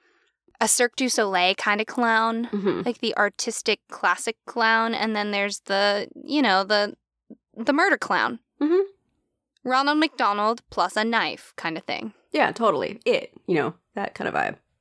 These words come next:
Speaker 1: All right, so coulrophobia, though not officially recognized by the D S M, is the widely used word for an intense fear or paranoia about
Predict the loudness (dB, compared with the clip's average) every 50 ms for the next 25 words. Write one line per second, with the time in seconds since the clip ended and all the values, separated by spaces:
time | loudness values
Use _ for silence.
0 | _ _ _ _ _ _ _ _ _ _ _ _ _ _ _ 0 0 0 -2 -6
1 | -12 _ _ _ _ -6 -4 -4 -4 -4 -8 _ _ _ _ _ _ _ _ _
2 | _ _ _ _ _ -2 0 2 2 2 4 2 2 2 4 2 2 2 2 -2
3 | -2 -2 -4 -6 -10 -12 -14 -6 -4 -2 0 0 0 0 0 0 0 -2 -2 -2
4 | -4 -2 -2 -2 -2 -2 -4 -2 -2 -2 -2 -2 0 -2 -2 -2 -2 -4 -2 0
5 | 0 2 2 0 -2 -2 -2 -2 0 0 -2 -4 -4 -2 -2 -2 0 0 0 0
6 | 0 -2 -2 -4 -6 -8 -6 -8 -8 -8 -8 -8 -2 0 2 2 2 0 -2 -2
7 | -2 -2 -4 -4 -4 -4 -4 -6 -6 -8 -6 -4 -2 -2 -2 -4 -4 -6 -4 -4
8 | -4 -4 -4 -8 -8 -10 -4 -2 0 0 0 -2 -4 -10 -10 -6 -4 -4 -4 -2
9 | -2 -2 -2 -2 -4 -4 -2 -2 0 0 0 -2 -2 0 0 -2 -2 -2 -4 -2
10 | 0 0 0 -2